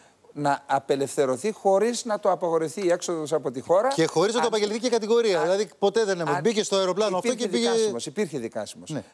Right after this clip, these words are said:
Speaker 1: Αλλά δεν το απ-, δεν το απαγορεύτηκε η έξοδος από τη χώρα. Μπήκε στο αεροπλάνο και
Speaker 2: Και
Speaker 1: έφυγε.
Speaker 2: έφυγε.
Speaker 1: Εκεί, λοιπόν, έγινε σίγουρα πολιτική συμφωνία. Άρα,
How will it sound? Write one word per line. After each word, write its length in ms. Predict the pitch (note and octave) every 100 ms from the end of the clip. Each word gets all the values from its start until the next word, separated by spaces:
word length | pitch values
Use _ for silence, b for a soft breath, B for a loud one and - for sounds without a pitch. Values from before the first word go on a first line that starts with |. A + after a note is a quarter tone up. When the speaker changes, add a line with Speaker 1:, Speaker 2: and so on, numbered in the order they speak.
| _
Speaker 1:
Αλλά 240 | - F3 G3+
δεν 180 | A#3+ B3
το 80 |
απ-, 220 | A#3+ A#3+ F#3
δεν 180 | G#3
το 80 | A#3+
απαγορεύτηκε 540 | A3+ G#3 G3+ A#3+ G#3 G#3+
η 20 |
έξοδος 340 | A3 A#3+ G3+
από 160 | G3+ F#3+
τη 80 | F3
χώρα. 280 | F3+ A#2 G2 B -
Μπήκε 260 | E3 A#3+
στο 100 | G#3+
αεροπλάνο 340 | F#3+ E3 A3+ G#3
και 120 | F3+
Speaker 2:
Και 60 | D#3
Speaker 1:
έφυγε. 180 | C#3 G2
Speaker 2:
έφυγε. 140 | D#2+ - -
Speaker 1:
Εκεί, 260 | D3+ -
λοιπόν, 300 | A#3+ G#3+ A#3
έγινε 280 | A3+ A#3 A3
σίγουρα 400 | F3 G3+ G3+ G#3+
πολιτική 480 | - F3+ D#3 D3+ G#3+
συμφωνία. 580 | F#3 D#3 E3+ E3+ B2+ -
Άρα, 380 | G#3 A3+ F#3